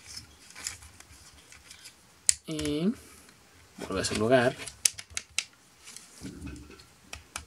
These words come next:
Las volvemos a su lugar. Volteamos las garritas. Y enderezamos. Aquí las alas.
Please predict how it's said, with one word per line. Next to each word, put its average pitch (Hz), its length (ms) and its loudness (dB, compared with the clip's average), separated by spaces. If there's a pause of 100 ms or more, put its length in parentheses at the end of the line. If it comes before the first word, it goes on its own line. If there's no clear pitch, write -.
(580)
Las 120 240 0
volvemos 110 520 4
a - 20 2
su - 140 0
lugar. 139 440 10 (3000)
Volteamos 113 500 6
las 107 160 6
garritas. 127 680 6 (1500)
Y 156 240 12
enderezamos. 110 840 10 (1300)
Aquí 123 380 8
las 135 220 12
alas. 160 640 12